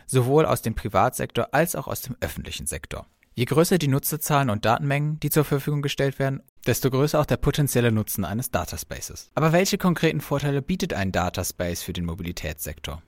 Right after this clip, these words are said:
Da Transport und Mobilität zunehmend von Daten getrieben werden, ist die Sammlung derselben für die weitere Entwicklung eines guten Netzes des Ö P N V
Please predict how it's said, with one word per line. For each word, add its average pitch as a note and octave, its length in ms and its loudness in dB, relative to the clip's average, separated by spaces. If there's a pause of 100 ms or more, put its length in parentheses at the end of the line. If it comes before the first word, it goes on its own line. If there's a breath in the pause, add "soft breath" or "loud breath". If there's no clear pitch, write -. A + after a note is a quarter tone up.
(540)
Da A#2 120 0
Transport F3 480 -2
und D#3+ 60 -4
Mobilität C#3 520 -4
zunehmend D#3+ 400 0
von B2+ 160 -4
Daten A2 280 2
getrieben G2+ 420 -6
werden, F#2 280 -4
ist D#3 200 -4
die D#3 60 0
Sammlung D#3 360 2
derselben C3+ 440 -2
für C3+ 100 -6
die A#2+ 120 -4
weitere B2 280 2
Entwicklung A2+ 420 -4
eines G#2+ 300 -4
guten B2+ 220 -4
Netzes A2+ 340 -4
des - 180 -6
Ö A2+ 120 -4
P F2+ 120 -4
N E2+ 140 -6
V E3+ 340 0